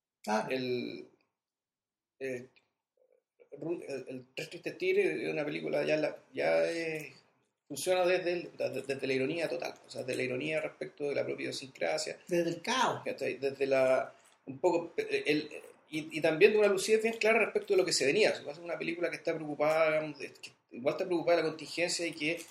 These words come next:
Speaker 2: anticipó el estallido de violencia que ya se venía, digamos, lo estaba leyendo, lo estaba palpando y,
Speaker 1: Claro.
Speaker 2: y, y, y lo hizo gráfico. Eh,
Speaker 1: Precisamente, pues esta película está preocupada de otras cosas.
Speaker 2: esta película está preocupada de, está preocupada de, de otras cosas,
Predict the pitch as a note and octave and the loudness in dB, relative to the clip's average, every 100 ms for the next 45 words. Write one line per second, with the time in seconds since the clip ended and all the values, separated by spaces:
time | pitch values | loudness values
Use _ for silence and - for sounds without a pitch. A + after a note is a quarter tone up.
0 | - _ - C3+ C#3 C3 C3+ D#3+ F#3+ - | -20 _ -2 -2 0 0 2 4 4 2
1 | C3+ D#3+ E3+ D#3+ F3 G#3+ F3+ C#3 C3+ D#3 | 2 4 6 6 4 4 -2 -2 0 2
2 | D#3+ C#3 C3 F3+ C#3+ A#2 B2 B2 D#3+ D#3 | 2 2 2 4 4 2 -4 -2 6 8
3 | C#3 D3 F3 D#3+ D#3 D3+ C#3+ C3 - E3+ | 8 4 2 0 0 2 4 2 4 4
4 | E3 F3 F#3 C#3 D#3+ C#3 C3+ C3 - C3+ | 4 0 0 0 -2 -2 -2 -4 -6 -6
5 | A2+ B2+ C#3+ C#3+ D3 F3+ - A#2+ - - | -2 -2 -2 2 6 6 4 -8 -12 -18
6 | - _ _ _ _ _ - B2+ C3 C3 | -20 _ _ _ _ _ 2 6 6 4
7 | - - - G3 A#3 - F#4 E4+ E3+ F#3 | -2 -10 0 2 2 0 2 2 0 -2
8 | A3+ G#3+ G#3 A#3+ A#3+ - A#3+ A#3+ G3+ G3+ | 0 2 2 2 0 2 0 0 0 -2
9 | A#3 G#3+ B3+ D#4+ D#4 - D#3+ D#3 E3+ G3 | 0 2 2 0 -4 -6 -6 0 4 4
10 | F3+ F#3 F3+ E3+ F#3+ F#3+ F#3 E3 E3 - | 4 2 0 6 8 8 8 6 2 -2
11 | - - - F#3+ G3+ F3 G3 F#3+ F#3+ - | -8 -8 0 2 2 2 2 4 2 0
12 | - - - - _ _ _ - _ _ | -10 -16 -16 -20 _ _ _ -20 _ _
13 | _ _ B2+ C#3+ G3+ G#3 - G#3+ - G3+ | _ _ -2 4 4 4 4 6 6 -2